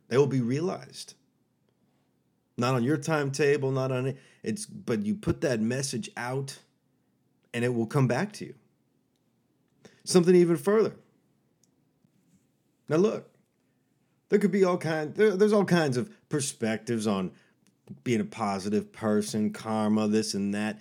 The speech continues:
And today, we, you know, we've been talking about this law of attraction. The law of attraction,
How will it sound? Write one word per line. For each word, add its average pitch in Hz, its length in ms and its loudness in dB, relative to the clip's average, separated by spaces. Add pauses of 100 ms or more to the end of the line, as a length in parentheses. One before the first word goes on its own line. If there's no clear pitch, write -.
(160)
And 135 140 -8
today, 185 260 0
we, 196 160 -2
you 233 60 0
know, 214 80 4
we've 214 160 -2
been 208 100 -8
talking 214 200 2
about 208 100 2
this 202 160 4
law 202 180 4
of 196 80 -4
attraction. 185 520 -2 (1300)
The 127 100 -2
law 185 140 2
of 196 100 0
attraction, 170 580 -4